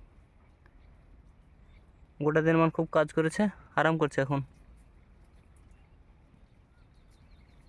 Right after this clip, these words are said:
ভেতরেও বসে থাকা যাচ্ছে না, একদম গরম, প্রচুর গরম। বৃষ্টি না হলে এই গরম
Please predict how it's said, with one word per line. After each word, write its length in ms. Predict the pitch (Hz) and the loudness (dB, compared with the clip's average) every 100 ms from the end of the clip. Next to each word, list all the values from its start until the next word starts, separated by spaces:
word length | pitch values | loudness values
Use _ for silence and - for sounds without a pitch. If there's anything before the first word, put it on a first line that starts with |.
| - - - - - - - _ _ _ _ _ - - - - - 139 | -20 -20 -20 -20 -20 -20 -20 _ _ _ _ _ -20 -20 -20 -20 -12 -4
ভেতরেও 360 | 147 180 185 170 | -2 0 0 2
বসে 180 | 165 165 | 0 -2
থাকা 140 | 175 170 | -2 0
যাচ্ছে 200 | 165 - 175 | 0 0 -2
না, 60 | 185 160 | 0 0
একদম 220 | 151 180 151 | 0 -2 0
গরম, 220 | 151 165 156 | 0 0 -2
প্রচুর 280 | 156 151 190 151 | -4 -2 -2 0
গরম। 220 | 143 139 120 - - - - 131 | 0 -2 -4 -10 -20 -20 -16 -10
বৃষ্টি 260 | 147 - 170 | -10 -4 0
না 40 | 160 | 0
হলে 120 | 165 165 | 2 0
এই 40 | 151 | 2
গরম 140 | 156 | 0